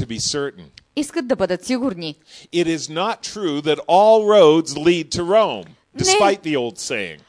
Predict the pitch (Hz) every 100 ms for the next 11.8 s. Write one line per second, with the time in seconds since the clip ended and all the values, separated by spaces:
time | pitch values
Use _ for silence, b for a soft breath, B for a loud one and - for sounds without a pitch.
0 | b - 381 302 294 - 254 240 233 208
1 | 202 269 302 359 392 359 - 403 440 453
2 | 302 294 330 320 359 330 - - 269 277
3 | - 233 226 220 226 214 190 151 B B
4 | B 156 185 208 202 190 180 208 185 185
5 | 143 170 190 160 190 208 208 262 277 -
6 | 240 143 85 b - 226 214 233 - -
7 | 170 202 - 269 269 311 403 359 403 392
8 | 339 277 - 156 b b b - 113 117
9 | 117 143 175 - 135 147 156 147 151 131
10 | 101 98 95 - 104 110 107 120 135 139
11 | 139 139 - 147 127 165 180 95